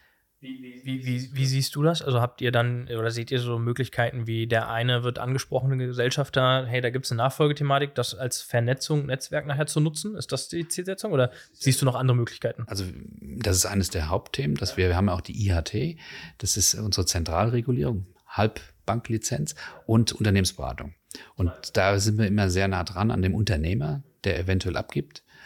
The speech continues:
Speaker 2: Oder auch, und der Vertrieb weiß dann vielleicht auch den einen anderen, der vielleicht übernimmt. Ähm, aber auch die ganzen Finanzierungsstrukturen dazu. Da haben wir unsere Bank. Also wir haben dadurch auch die Option, äh, zu helfen. Aber wir sehen uns auch eine der großen Aufgaben da.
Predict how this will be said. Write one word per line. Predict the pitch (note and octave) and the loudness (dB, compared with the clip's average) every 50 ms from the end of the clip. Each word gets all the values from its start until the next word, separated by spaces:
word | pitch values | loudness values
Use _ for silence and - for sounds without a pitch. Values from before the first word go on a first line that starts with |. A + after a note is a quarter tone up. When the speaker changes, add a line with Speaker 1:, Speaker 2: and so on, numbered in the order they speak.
| - - - _ - | -20 -20 -20 _ -2
Speaker 2:
Oder | - G#2+ F#2+ G2 C#2+ | 0 2 2 2 2
auch, | F2 F#2+ G2+ G2 - - - | 2 0 0 -2 -4 -10 -8
und | - G#2+ G2+ F#2+ F#2+ F#2+ F#2 F2+ - - | -6 -2 -2 0 0 0 0 0 -2 0
der | G2 F#2 | 0 -2
Vertrieb | F2 - G2 F2 - - A#2 A2+ - | 0 -2 -4 -2 0 0 -2 0 0
weiß | - F2+ G2 - | 0 0 0 0
dann | - G2+ | -2 -4
vielleicht | G2 - F#2+ F#2 F#2+ - | -4 -2 -2 -2 -2 -2
auch | - | -4
den | - G2 F2 D2+ | -4 -2 -2 -2
einen | E2 F2+ F#2+ E2+ | 0 -2 -2 0
anderen, | F#2 G2 F#2+ | 0 0 2
der | F2 F2+ E2+ | 2 2 0
vielleicht | E2+ F#2 E2+ D#2+ - | 0 0 -4 -4 -4
übernimmt. | - F#2 G#2 G#2 A2+ B2+ C#3 D3 - - - - - - - - - - _ | -4 -2 0 2 2 2 0 0 -4 -8 -16 -18 -18 -16 -16 -16 -18 -16 _
Ähm, | - A#2+ G#2 G2 G2 F#2+ F#2+ F#2+ F#2+ F#2+ | -2 2 4 4 4 4 2 0 0 -2
aber | F#2+ F#2+ F#2+ F#2 | -2 0 0 0
auch | F#2 - | 0 0
die | - G2 | -2 0
ganzen | F#2 F#2+ G2 F#2+ F#2+ E2+ | 0 0 0 0 0 -2
Finanzierungsstrukturen | - F#2+ F#2 E2+ D#2+ - G#2+ C3 C#3 B2 - - G2 - - F2+ E2 | 0 0 0 0 0 2 2 2 0 0 -2 -4 -6 -6 -4 -2 -2
dazu. | D#2+ D2+ - - D#2+ | -2 -2 -4 -4 -6
Da | D2+ D#2+ D#2+ | -6 -4 -2
haben | E2+ F2+ | 0 0
wir | F#2 F#2+ F#2+ | 2 2 2
unsere | G#2 A#2 A#2+ C#3+ C3 | 2 2 2 2 2
Bank. | C3 G2 D#2+ D2 - | 2 0 -2 -2 -6
Also | - F2+ F2 E2+ | -6 -4 -2 -2
wir | E2+ F2 | 0 2
haben | F#2+ G2+ | 2 4
dadurch | G2 G2 F#2+ F2+ G2 G2 F#2+ - | 4 4 2 2 2 2 2 2
auch | F#2 F2 - - - _ _ - | 0 -2 -2 -4 -10 _ _ 0
die | G2 F2+ D#2+ | 2 2 2
Option, | - - - - _ - - - F#2+ G2 A2+ A2+ G#2+ G2+ - - - - - - - - | 0 -6 -12 -12 _ 0 0 2 4 4 4 4 4 2 0 -6 -14 -14 -14 -16 -12 -4
äh, | - G2 F#2 F#2 F2 | 0 2 2 2 2
zu | - - - E2 | 0 -2 -4 -2
helfen. | - F#2 E2 D#2 B2 - - B2 B2+ - - - - - - | 0 0 -2 -2 -4 -4 -4 -4 -4 -6 -8 -14 -20 -10 -2
Aber | - F2+ F2+ F2+ | 2 2 4 4
wir | F#2 F2+ E2+ | 4 4 4
sehen | F#2 G2 G2+ | 4 4 4
uns | G2 - - | 2 0 -2
auch | D#2 D#2+ - | -4 -6 -10
eine | - G2 G2+ G2 F#2+ E2 - G2+ G2+ G2 F#2+ F#2+ | -10 -8 -6 -4 -4 -4 -6 -8 -12 -14 -14 -14
der | F2+ E2+ - | -12 -14 -10
großen | - - F#2 F#2+ G#2+ | -6 -4 -2 -2 -2
Aufgaben | - - - - - - G2 | -4 -6 -8 -10 -10 -10 -10
da. | - - - | -12 -14 -16